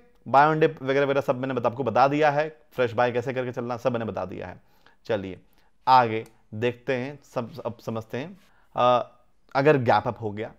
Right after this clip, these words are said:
देखो यूएस का मार्केट तो ठीक ठाक प्लस में बंद हुआ, Nasdaq जो है ठीक ठाक प्लस में बंद हुआ है, अगर गैप अप होता है तो we have to wait, ठीक है। अगर लेवल के ऊपर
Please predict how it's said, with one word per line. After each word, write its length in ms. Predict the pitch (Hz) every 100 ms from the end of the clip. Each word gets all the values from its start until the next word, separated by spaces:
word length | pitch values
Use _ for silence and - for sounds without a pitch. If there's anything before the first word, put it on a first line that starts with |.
| _
देखो 200 | 120 131
यूएस 240 | 131 139 147
का 100 | 147
मार्केट 400 | 135 123 135 -
तो 340 | 139 139 135
ठीक 180 | 147 127
ठाक 200 | - 135 -
प्लस 200 | 131 -
में 100 | 120
बंद 160 | 117 117
हुआ, 160 | 123
Nasdaq 400 | 120 110 110 123 98 - -
जो 320 | 98 104 101 - _ _ _
है 240 | 101 - - _ -
ठीक 140 | 110
ठाक 120 | 101 95
प्लस 160 | 101
में 60 | 104
बंद 160 | 98
हुआ 120 | 98 101
है, 80 | - - - -
अगर 220 | 131 147
गैप 320 | 120 101 117 156
अप 160 | -
होता 280 | 110 98 117
है 300 | 107 101 - _ _ _ - - _ _ _ -
तो 260 | 123 117 117
we 80 |
have 400 | 110 104 107 -
to 140 | 120 101
wait, 320 | 104 147 - - _ _ _ _ _ _
ठीक 160 | 127 127
है। 220 | 214 - - - _
अगर 200 | 120 123
लेवल 320 | 110 120 143
के 100 | 143
ऊपर 400 | 135 110 120 -